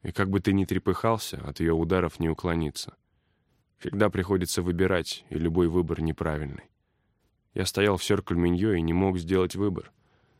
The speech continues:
Поэтому я так и не сдвинулся с места, а просто ждал, пока все закончится. «Знаешь, что меня больше всего бесит?» — сказал Бенуа, когда мальчик затих. «То, что они всегда провоцируют тебя на насилие.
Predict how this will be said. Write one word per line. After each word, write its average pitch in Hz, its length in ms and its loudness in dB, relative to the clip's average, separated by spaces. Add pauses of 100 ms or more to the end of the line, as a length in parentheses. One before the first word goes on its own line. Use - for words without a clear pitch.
(160)
Поэтому 90 380 0
я 87 120 2
так 90 200 0
и 92 40 2
не 87 140 2
сдвинулся 87 500 0
с - 120 -6
места, 92 320 -2
а 76 40 -6
просто 82 420 -6
ждал, 87 420 -4
пока 80 240 -10
все 80 160 -4
закончится. 76 640 -8 (1040)
«Знаешь, 120 340 2
что - 200 0
меня 98 240 4
больше 95 380 0
всего 95 320 0
бесит?» — 90 380 0
сказал 85 360 -2
Бенуа, 85 320 0
когда 82 260 -4
мальчик 78 360 -2
затих. - 440 -8 (640)
«То, 101 100 2
что - 180 0
они 101 140 4
всегда 101 320 0
провоцируют 98 680 0
тебя 82 260 -2
на 78 100 -2
насилие. - 500 -6